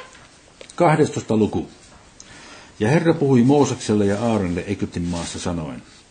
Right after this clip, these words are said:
"Tämä kuukausi olkoon teillä kuukausista ensimmäinen, siitä aloittakaa vuoden kuukaudet." Katsotaan kolmastoista luku, jae neljä.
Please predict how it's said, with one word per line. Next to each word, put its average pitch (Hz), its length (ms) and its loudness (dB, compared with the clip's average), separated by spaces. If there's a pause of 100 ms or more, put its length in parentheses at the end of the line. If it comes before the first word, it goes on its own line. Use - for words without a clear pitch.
"Tämä 165 300 2
kuukausi 110 460 -2
olkoon 92 360 -6
teillä 87 280 -4
kuukausista 107 640 -2
ensimmäinen, 87 720 -2 (420)
siitä 139 380 2
aloittakaa 98 640 -2
vuoden 87 320 -2
kuukaudet." 78 480 -10
Katsotaan 107 600 -2 (320)
kolmastoista 95 560 -4
luku, 82 200 -8
jae 80 200 -6
neljä. 73 460 -8